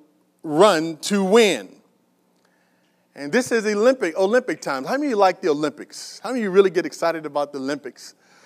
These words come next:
I, I really love it. My, per-, personally, I really like the track and field. Uh, so many athletes from all over the world, they come together, they train, some of them for many, many years.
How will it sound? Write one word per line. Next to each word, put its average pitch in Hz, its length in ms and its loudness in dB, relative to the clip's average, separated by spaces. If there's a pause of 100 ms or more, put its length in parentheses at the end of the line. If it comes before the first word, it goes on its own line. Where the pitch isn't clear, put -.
(180)
I, 175 160 -2
I 220 100 12
really 240 300 6
love 208 240 8
it. 175 160 -2
My, 185 140 2 (240)
per-, 170 180 -6
personally, 202 540 0
I 170 80 6
really 170 260 2
like 165 260 2
the 143 100 -8
track 151 340 -4
and 151 100 -10
field. 156 400 -8 (840)
Uh, 139 140 -6
so 196 240 2
many 190 160 2
athletes 190 560 4
from 165 160 -4
all 180 240 8
over 165 180 0
the 147 140 -2
world, 180 460 4
they 180 100 -4
come 180 320 -6
together, 170 460 0
they 147 180 -4
train, 185 640 -4 (460)
some 190 320 0
of 170 140 0
them 175 200 0
for 156 220 0
many, 202 360 0
many 180 280 -4
years. 196 640 2